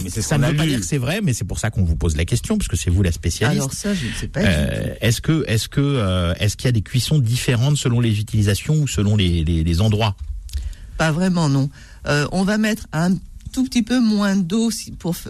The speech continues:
Speaker 3: pour, euh, faire un riz, euh, de sushi. Pourquoi ? Parce qu'on ajoute le vinaigre après. Donc pour que ce soit à peu près la, la même quantité de liquide, on met un peu moins d'eau dans la, dans la cuisson. Euh, mais sinon, euh, alors après, vous avez ce qu'on appelle en chinois le, le,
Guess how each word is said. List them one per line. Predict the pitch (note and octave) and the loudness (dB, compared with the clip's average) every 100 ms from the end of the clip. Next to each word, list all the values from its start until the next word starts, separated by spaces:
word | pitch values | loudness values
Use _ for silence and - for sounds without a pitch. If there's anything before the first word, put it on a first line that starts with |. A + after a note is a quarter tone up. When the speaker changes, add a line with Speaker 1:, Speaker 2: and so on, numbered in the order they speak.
| - | -10
Speaker 3:
pour, | - D#3 | -2 0
euh, | D3+ C#3+ | 2 2
faire | E3 D3+ | 0 2
un | C#3 | 2
riz, | C3+ D3 D3+ | 2 0 0
euh, | C3 A#2 A2+ | 0 0 0
de | A#2 A#2+ | 0 0
sushi. | B2 B2 - F3+ - - - | -2 -2 -2 -4 -6 -12 -8
Pourquoi ? | - B2+ D#3+ | -4 0 0
Parce | G#3 D#3 | 0 0
qu'on | B2+ C3 | 2 2
ajoute | C#3 D#3+ | 2 -2
le | C3+ | -4
vinaigre | C3 C3+ C3+ C3 | 0 2 2 0
après. | B2+ - G#2 - - - - - - - | -2 -2 -4 -6 -12 -14 -14 -16 -14 -2
Donc | C3 C3 | 2 2
pour | D3+ C#3+ | 0 -2
que | |
ce | C3+ C3 | 0 0
soit | C#3 | 0
à | B2+ | 0
peu | C3 | 0
près | C3+ C3+ | 0 2
la, | B2 A2+ | 2 2
la | B2 | 2
même | B2 B2+ | 2 2
quantité | A#2+ B2 A2 | 0 -2 0
de | A2 | 0
liquide, | G#2+ - F#3 | 0 2 4
on | A2+ | 4
met | B2+ | 2
un | G2+ A2 | 0 -2
peu | - D3 | 0 2
moins | C3+ C3+ C3+ | 2 2 2
d'eau | C3+ | 0
dans | D3 B2+ | 0 0
la, | A2 | 0
dans | B2 A#2+ | 0 -2
la | A2+ | -2
cuisson. | - C#3+ A#2+ - - - - - - | -4 -2 0 -2 -6 -14 -14 -6 0
Euh, | C3 B2+ | 2 2
mais | C3 B2+ | 2 0
sinon, | - C3+ C3 F#3+ A3 F#3+ | 0 0 2 2 2 2
euh, | C#3 B2+ - - | 0 -2 -6 -4
alors | C3 - - | -4 -4 -4
après, | A#2+ C#4+ C#4 | -2 0 2
vous | C#3 A#2 | 0 0
avez | B2 F3 | 0 0
ce | - | 0
qu'on | B2+ | -2
appelle | B2 B2+ | 0 2
en | B2 | 2
chinois | A#2 A#2 D3+ A#3 | 0 -2 -2 0
le, | C#3 - A#2 | -2 -4 -4
le, | A#2 G#2 D#2+ | -2 -2 -4